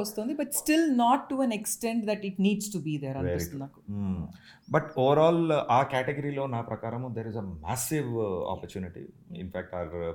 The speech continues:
Speaker 2: project that we are doing is also, uh, very Ridhira Zen, uh, is
Speaker 1: Align,
Speaker 2: also
Speaker 1: uh, that is
Speaker 2: align, aligning to the larger goal that I have
Speaker 1: Hmm.
Speaker 2: of becoming a category player in the wellness space.
Speaker 1: Hmm.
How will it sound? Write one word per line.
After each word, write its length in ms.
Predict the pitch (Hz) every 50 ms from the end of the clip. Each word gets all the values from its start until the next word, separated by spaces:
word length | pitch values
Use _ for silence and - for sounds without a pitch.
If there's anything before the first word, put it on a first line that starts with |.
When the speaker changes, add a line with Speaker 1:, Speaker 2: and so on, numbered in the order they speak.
| - -
Speaker 2:
project 260 | 87 82 87 85 78 85
that 100 | 80 - -
we 60 | 82 78
are 60 | 82 85
doing 160 | 85 85 85 82
is 60 | 78 76 76
also, 260 | 78 78 - - 82 85 80 76 - _ _ - - _ _ - 101
uh, 100 | 92 82 78 80 87
very 180 | 85 87 85 85 - - 87
Ridhira 300 | 87 87 87 82 85 82 85 82 87
Zen, 140 | 82 82 82 80 82 82 82
uh, 220 | 80 80 78 78 80 - -
is 60 | 90 165
Speaker 1:
Align, 120 | 165 165 165
Speaker 2:
also 220 | 165 160 104 101 98
Speaker 1:
uh, 160 | 92 87 80
that 100 | - -
is 80 | 95 95
Speaker 2:
align, 260 | 98 98 98 95 95 90 87 85 85 87 92
aligning 400 | 95 98 98 98 95 95 95 95 90 -
to 60 | 90 85
the 60 | 90 - - - - - _ - 95 92
larger 320 | 95 95 92 98 104 95 92 85 98
goal 160 | 95 90 92 87 76 90
that 120 | 87 85 87 85 85
I 40 | 87 85 85
have 140 | 85 85 80
Speaker 1:
Hmm. 100 | 85 82
Speaker 2:
of 40 | 82 - - - - - _ _ _ _ - - 85
becoming 340 | 95 90 - 90 90 90 87 87
a 40 | 82 90
category 340 | 87 85 85 85 82 85 85 85
player 180 | - 82 80 82 82
in 60 | 82 82
the 60 | 82 78 78
wellness 280 | 76 78 80 82 82 -
space. 340 | - - - 78 78 76 - - - - 196
Speaker 1:
Hmm. 100 | 156 151